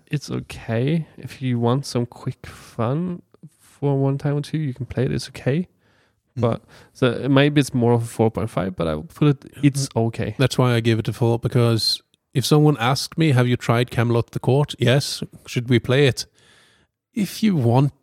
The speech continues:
Speaker 2: to."
Speaker 1: Yeah.
Speaker 2: So it's like, eh.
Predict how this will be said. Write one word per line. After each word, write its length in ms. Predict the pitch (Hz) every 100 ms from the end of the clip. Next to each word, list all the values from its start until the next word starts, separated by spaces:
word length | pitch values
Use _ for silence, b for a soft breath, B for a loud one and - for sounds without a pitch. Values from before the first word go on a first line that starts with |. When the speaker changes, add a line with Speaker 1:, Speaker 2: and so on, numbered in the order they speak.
| -
Speaker 2:
to." 280 | 151 147 131 B B B B B B _ _ _ _ _
Speaker 1:
Yeah. 140 | 123 - -
Speaker 2:
So 140 | 143
it's 80 | 131
like, 260 | 127 - 156
eh. 200 | 160